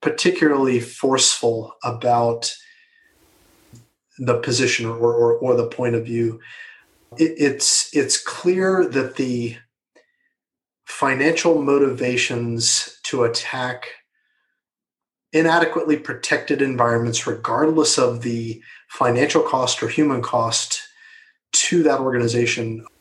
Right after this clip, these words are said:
are, are so, the financial advantages to the attackers are so, so skewed. It's just so easy.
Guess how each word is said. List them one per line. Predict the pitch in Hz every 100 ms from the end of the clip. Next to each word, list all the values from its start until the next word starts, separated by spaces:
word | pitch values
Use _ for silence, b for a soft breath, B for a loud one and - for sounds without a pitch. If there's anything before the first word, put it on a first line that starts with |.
| - 123
are, | 117 113 117
are | 120 117
so, | - 151 147 139 123
the | 117
financial | 139 147 147 135
advantages | 123 120 120 120 -
to | -
the | 117
attackers | 104 120 117 110
are | 107
so, | - 139 135 135 - B B B B B _ _
so | - - 208
skewed. | 208 - 160 117 110 110 -
It's | 127 -
just | - -
so | 165 170
easy. | 156 151 120 117